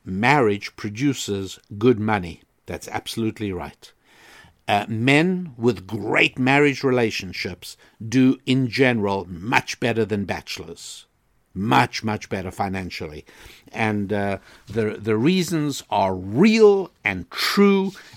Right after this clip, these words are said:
and complex and authentic. You cannot miss that, even just looking around. Now, I should tell you, one of the very interesting biblical sources for,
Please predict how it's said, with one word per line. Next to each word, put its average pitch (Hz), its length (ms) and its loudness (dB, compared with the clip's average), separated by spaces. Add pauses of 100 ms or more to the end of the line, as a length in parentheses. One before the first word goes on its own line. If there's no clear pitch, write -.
(120)
and 104 320 0
complex - 920 2 (120)
and 110 320 -4
authentic. 165 920 0 (440)
You 117 200 -4
cannot 156 520 2
miss 131 320 0
that, - 340 -14
even 101 300 -4
just 120 220 -6
looking 117 360 -2
around. 98 500 -4 (160)
Now, 104 180 -4
I 104 120 -2
should 104 180 -8
tell 156 220 -2
you, 110 100 2
one 117 140 2
of 107 80 0
the 104 80 -4
very 123 260 4
interesting 113 600 -2 (280)
biblical 120 760 0
sources 98 760 -2 (360)
for, 104 760 0